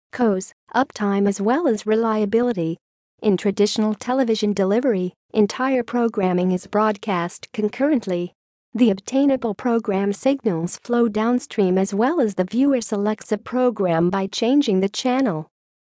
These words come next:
An I P T V service, by contrast, sends only one application at a time. Content remains on the service provider's network as well as only the program the customer selects is sent to the residents.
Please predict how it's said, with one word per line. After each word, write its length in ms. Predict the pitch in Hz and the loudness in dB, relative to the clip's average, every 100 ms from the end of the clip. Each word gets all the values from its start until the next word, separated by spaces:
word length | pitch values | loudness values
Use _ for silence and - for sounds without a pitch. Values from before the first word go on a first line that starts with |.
| - | -2
An 120 | 233 | 0
I 160 | 240 254 | 2 0
P 200 | 240 269 | -2 -4
T 280 | - 240 220 | -2 -2 0
V 160 | 202 | 0
service, 580 | - 214 190 185 185 - _ 208 | 0 0 0 -2 -4 -10 _ -2
by 220 | 226 226 | 0 0
contrast, 760 | 247 262 330 196 175 190 - - - | 0 -2 0 -2 -2 -4 -8 -16 -14
sends 400 | - 190 175 196 | -2 2 2 2
only 240 | 220 208 196 | 2 2 2
one 320 | 202 247 285 | 2 2 0
application 640 | 226 214 208 233 262 208 | -2 -4 -4 -4 -2 -2
at 100 | 190 | -2
a 60 | 185 | -4
time. 500 | - 226 240 190 165 _ _ _ - | -6 -4 -2 -2 -4 _ _ _ -8
Content 560 | 233 254 294 185 185 214 | 0 0 2 -2 -2 0
remains 400 | 214 214 220 202 | 2 2 2 0
on 120 | 185 | 0
the 80 | 185 | -2
service 460 | - 302 190 185 | 0 0 0 -2
provider's 720 | - 208 190 175 175 180 190 | -4 -4 -2 -2 0 -2 0
network 440 | 220 247 - 202 208 | 0 0 0 -2 -2
as 160 | 202 | -4
well 280 | 196 220 226 | 0 0 2
as 180 | 208 202 | 0 2
only 340 | 240 294 208 | 2 4 4
the 100 | 196 | 0
program 680 | 202 - 233 226 196 175 180 | -4 -2 -2 0 0 0 0
the 100 | 180 | -2
customer 500 | - 262 - - 190 | -2 -4 -2 0 0
selects 560 | 196 202 202 196 - - | 0 -2 0 -2 -4 -6
is 120 | 185 | -6
sent 280 | - 247 254 | -2 -2 0
to 100 | 220 | 0
the 120 | 190 | 2
residents. 640 | 202 233 170 175 175 - | 2 0 -2 -2 -4 -6